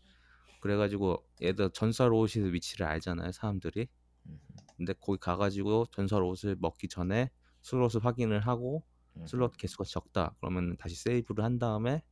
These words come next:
Speaker 1: 아니, 세이브 이전으로 돌아가서 다시 들어오면은 자기 원하는 그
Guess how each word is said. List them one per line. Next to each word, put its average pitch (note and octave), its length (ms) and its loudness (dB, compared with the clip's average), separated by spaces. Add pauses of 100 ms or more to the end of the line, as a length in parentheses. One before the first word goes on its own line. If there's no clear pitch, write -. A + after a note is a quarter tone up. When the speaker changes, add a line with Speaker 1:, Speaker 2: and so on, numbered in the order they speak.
(400)
Speaker 1:
아니, F2 280 0
세이브 C3 340 2
이전으로 F#2+ 260 4
돌아가서 F#2 600 0 (680)
다시 F2+ 200 -10
들어오면은 F#2+ 600 0
자기 G2+ 240 -4
원하는 F#2 580 0
그 - 140 -10